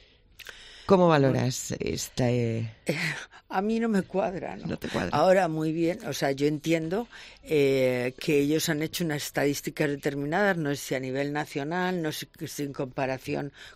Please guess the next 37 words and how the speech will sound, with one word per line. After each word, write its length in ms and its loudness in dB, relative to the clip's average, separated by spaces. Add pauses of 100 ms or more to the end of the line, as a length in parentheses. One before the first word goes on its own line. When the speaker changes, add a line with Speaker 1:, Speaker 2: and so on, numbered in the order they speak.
Speaker 2:
con, 300 0
eh, 480 -2 (180)
el 140 2
alquiler 560 0
de, 460 -2
temporal 520 -4
de, 220 -8
de 160 -10
verano, 440 -2
¿no? 220 -2
Turístico, 680 -4 (260)
etcétera, 400 0
etcétera. 380 -2 (240)
Y 120 -10 (140)
no, 420 0
no 160 2
entiendo 360 4
muy 160 0
bien 160 4
cómo 220 0
ha 60 -4
podido 300 4
sale-, 480 0
salir 480 -2 (300)
ese 300 0
uno 280 -2
coma 360 0
uno 320 -4
por 220 -2
ciento 480 -4 (260)
de 180 4
rebaja 640 2
sobre 280 -4
los 200 -2
precios 360 -6
anteriores, 400 -4
porque 300 -8